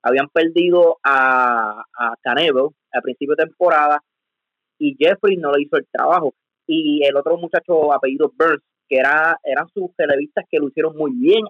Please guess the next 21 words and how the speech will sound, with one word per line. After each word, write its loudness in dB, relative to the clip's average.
el 0
año -4
pasado 0
en -2
las -4
playoffs, 0
si, -6
si, -12
si -10
no -6
recuerdan. 0
Es, 2
al -4
principio 0
no -2
le 4
estaba 2
funcionando -8
tampoco -8
su -2
relevo. -4